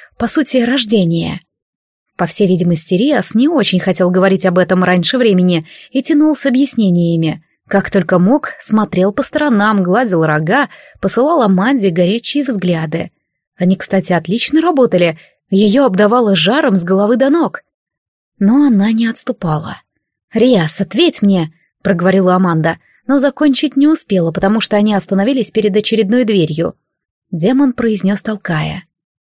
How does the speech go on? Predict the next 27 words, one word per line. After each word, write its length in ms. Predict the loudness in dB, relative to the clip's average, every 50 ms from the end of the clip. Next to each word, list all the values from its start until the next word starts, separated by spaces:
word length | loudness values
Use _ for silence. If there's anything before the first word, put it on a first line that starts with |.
| _ _ _ _ _ _ _ _
«Сейчас 680 | _ -14 -12 -12 -10 -8 -4 -2 0 0 0 0 0 0
я 180 | 2 2 2
тебе 300 | 2 0 -2 0 2 0
всё 280 | 0 0 0 2 2 2
объясню». 680 | 2 0 0 -2 -2 -2 0 0 0 -2 -2 -6 -12 _ _ _ _ _ _ _ _ _ _ _ -6
Войдя, 420 | -2 0 0 0 2 2 2 2
Аманда 420 | 2 2 2 2 2 2 2 2 2
охнула, 520 | 2 2 2 0 -2 -2 -2 0 0 2
выпучив 380 | 0 0 -2 -2 -6 -6 -6 -2
глаза, 500 | 0 0 0 2 2 2 2 2 0 -4 -12 -20 -20 _ -8
хотя 400 | -6 -6 -4 -2 -2 -2 0 0
она 180 | 0 0 2
уже 300 | 0 0 0 0 0 0
и 80 | 2 2
не 160 | 2 2 2
думала, 680 | 0 0 0 2 2 2 2 4 2 2 2 0 -2 -6 -20 _ _ -10
что 280 | -8 -6 -4 -2 -2
чему-то 460 | -2 0 0 0 2 2 2 2 2
ещё 400 | 0 2 2 0 0 0 0 0
сегодня 400 | 0 0 0 0 0 0 0 -2
сможет 360 | -2 0 0 0 0 0 0 -2
удивиться. 600 | 0 0 0 0 0 0 -2 -2 -2 -2 -2 -4 _ _ _ _ _ _ _ _ -6
Но 220 | -4 0 0 0 0
удивляться 560 | 0 0 0 0 0 -2 -2 -4 -4 -4 -4
снова 340 | -2 0 0 0 2 2 0
есть 400 | -2 0 0 -2 -2 -2 -6 -8
чему, 440 | -6 -6 -4 -6 -6 -8 -10 -14